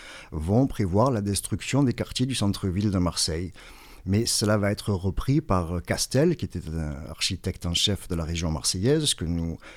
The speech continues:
qui est aussi présent dans la pièce de l'histoire universelle de Marseille, qui, euh, rêvait de détruire ces quartiers du Vieux-Port. Donc, si vous voulez, ce que les élites marseillaises ont rêvé, les nazis l'ont fait,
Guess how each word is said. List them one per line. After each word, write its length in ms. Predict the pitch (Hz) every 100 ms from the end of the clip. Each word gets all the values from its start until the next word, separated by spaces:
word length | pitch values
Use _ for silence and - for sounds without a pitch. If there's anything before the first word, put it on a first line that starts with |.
| - -
qui 200 | 82 82
est 20 |
aussi 280 | 85 - 117
présent 300 | - 95 98
dans 120 | 87
la 100 | 82
pièce 240 | 101 90
de 60 | 87
l'histoire 280 | 85 92 82
universelle 480 | 85 76 - 82
de 80 | 78
Marseille, 560 | 80 73 - 135 151 131
qui, 320 | - 135 180 - - - - -
euh, 200 | 87 85
rêvait 420 | 78 110 92 131
de 100 | 139
détruire 380 | 98 92 - 131
ces 160 | - 104
quartiers 300 | 92 - 123
du 140 | 110
Vieux-Port. 540 | 98 98 78 73 - 90
Donc, 160 | 87
si 120 | - 82
vous 60 |
voulez, 160 | 95 127
ce 200 | - 110
que 200 | - 113
les 300 | 101 98 110
élites 260 | 123 120
marseillaises 600 | 95 98 - 101 101 92 85
ont 100 | 78
rêvé, 480 | 73 80 73 120 143 - - - -
les 100 | 82
nazis 340 | 92 87 113
l'ont 140 | 107 98
fait, 300 | - 78